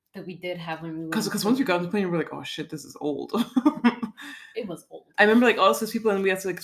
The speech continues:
Speaker 2: we had, specifically, like, Swiss people behind us,
Speaker 1: Mm-hmm.
Speaker 2: and they complained about the T V as well. It was, like, two guys. They, they complained about the T V just as much as we did because no one had a private T V. And if you're flying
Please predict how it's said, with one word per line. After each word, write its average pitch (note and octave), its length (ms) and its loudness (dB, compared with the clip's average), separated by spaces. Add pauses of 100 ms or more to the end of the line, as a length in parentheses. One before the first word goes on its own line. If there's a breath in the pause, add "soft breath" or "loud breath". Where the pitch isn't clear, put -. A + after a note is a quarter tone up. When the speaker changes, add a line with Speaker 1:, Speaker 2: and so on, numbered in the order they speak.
Speaker 2:
we F#3+ 60 -2
had, F#3 140 -2 (140)
specifically, G#3+ 420 -2
like, E3 80 0
Swiss G3 200 -6
people F#3+ 260 -4
behind E3 440 -4
us, C4 320 -2
Speaker 1:
Mm-hmm. E3 420 -10
Speaker 2:
and G3 160 0
they G3+ 120 4
complained G#3+ 420 -2
about F#3 160 -2
the E3+ 80 -14
T G3 220 -6
V F3+ 120 -2
as E3 160 -2
well. F3 180 2
It - 20 0
was, D#3 100 -4
like, D#3+ 140 -6
two G3 160 -8
guys. D#3 420 -2
They, F3+ 180 -4 (140)
they F#3+ 80 0
complained F#3+ 300 -6
about F3+ 240 -4
the - 80 -18
T F#3+ 100 -8
V F3+ 360 -4 (180)
just G3+ 200 -2
as F3 120 -6
much E3+ 160 -2
as E3+ 120 -8
we F3 120 -4
did E3+ 160 -2
because F3 320 -4
no E3+ 180 2
one F#3+ 140 0
had E3+ 180 -2
a E3 60 -2
private E3+ 460 -2
T F3+ 180 -6
V. D3 160 0
And D#3+ 100 -2
if F#3+ 100 -4
you're G3+ 80 -10
flying F#3 520 -2